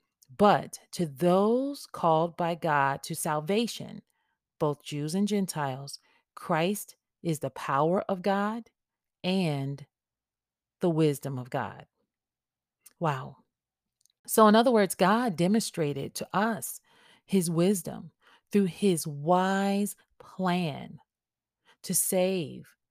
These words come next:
mankind through Jesus Christ. Jesus dying on the cross and shedding his blood for our sins to redeem us to God demonstrates so beautifully the power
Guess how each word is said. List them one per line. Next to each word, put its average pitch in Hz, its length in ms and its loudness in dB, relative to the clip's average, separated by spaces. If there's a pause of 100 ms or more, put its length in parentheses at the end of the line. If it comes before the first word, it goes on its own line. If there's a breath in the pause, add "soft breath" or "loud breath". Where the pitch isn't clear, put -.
(260)
mankind 180 920 0 (760)
through 247 140 2
Jesus 202 380 0
Christ. 233 560 -6 (800 soft breath)
Jesus 220 520 2
dying 190 480 2
on 170 180 2
the 180 100 0
cross - 440 -8
and 170 100 -4
shedding 180 420 0
his 185 160 0
blood 170 340 2
for - 140 -6
our 160 280 -2
sins 202 760 0 (280 soft breath)
to 185 140 -2
redeem 180 720 4
us 160 520 -2 (340)
to 190 120 -4
God 160 640 -4 (480 soft breath)
demonstrates - 1000 2 (300)
so 196 340 0
beautifully 180 960 2 (480)
the 165 100 2
power 160 760 2